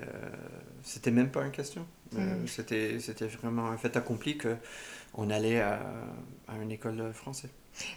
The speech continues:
Speaker 2: Donc, t'as parlé de ton frère, euh, est-ce qu'il est plus jeune que toi, plus
Speaker 1: Oui,
Speaker 2: âgé ?
Speaker 1: oui, mon frère, euh, il est quatre ans plus jeune que moi, et il est, il est très habile en français aussi. Euh,
Speaker 2: D'autres langues qu'il parle, peut-être ?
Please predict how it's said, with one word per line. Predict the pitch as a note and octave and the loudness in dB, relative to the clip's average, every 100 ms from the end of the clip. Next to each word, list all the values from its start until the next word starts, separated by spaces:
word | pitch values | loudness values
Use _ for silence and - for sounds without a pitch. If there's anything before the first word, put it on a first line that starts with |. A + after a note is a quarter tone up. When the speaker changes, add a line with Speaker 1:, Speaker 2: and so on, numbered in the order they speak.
| - | 2
Speaker 2:
Donc, | F3 E3 | 2 4
t'as | E3+ | 4
parlé | D3+ D#3+ F3 | 6 6 4
de | F3 | 2
ton | D3+ D3+ | 0 -2
frère, | - D3 D#3+ E3 | -2 0 0 0
euh, | D3 C3+ C3+ | -2 0 0
est-ce | - C#3 | 0 -2
qu'il | - C#3 | -2 -2
est | C#3+ | -2
plus | - D3 | -2 4
jeune | E3 F3+ | 4 4
que | F3 | 0
toi, | F3+ - F#3 F#3 F#3 F3+ F3+ F3+ - - | -4 0 2 4 4 2 0 -2 -6 -10
plus | - C#3 | 0 10
Speaker 1:
Oui, | D#3+ | 12
Speaker 2:
âgé ? | E3+ C3+ A#2 A2+ | 12 12 10 8
Speaker 1:
oui, | A#2+ D3 | 6 6
mon | A#2+ | 4
frère, | G#2+ - A#2 | 2 0 0
euh, | G#2+ G#2+ G#2+ | 2 0 -2
il | G#2 G#2+ | -4 -2
est | G#2+ G#2+ | -2 -2
quatre | G#2+ A#2 - | -2 -4 -4
ans | |
plus | G#2 - A2 | -6 -2 0
jeune | A2+ | 0
que | A2+ | 2
moi, | G#2 A#2+ E3+ G#3+ | 0 0 -2 -2
et | B2 - - - | -4 -6 -8 -8
il | - | -8
est, | - - - - - | -8 -8 -8 -10 -8
il | A2+ | -6
est | G2 | -6
très | - A2+ G#2 | -2 0 2
habile | G#2+ G#2 | 2 0
en | G#2+ | -2
français | - G#2 - A2 | -4 -4 -2 -2
aussi. | G#2 - D#3 - - - - - - - | -2 -4 -6 -10 -18 -20 -20 -20 -20 -8
Euh, | G#2 G2 - - - - | -4 -2 -2 -4 -8 -8
Speaker 2:
D'autres | E3+ D#3 - E3+ | -4 -4 0 0
langues | E3+ A3 B3+ | 2 2 2
qu'il | A#3+ A#3 | 0 -2
parle, | C4+ D4+ B3+ | 0 0 0
peut-être ? | G#3+ C4 C#4 - | 0 0 -4 -6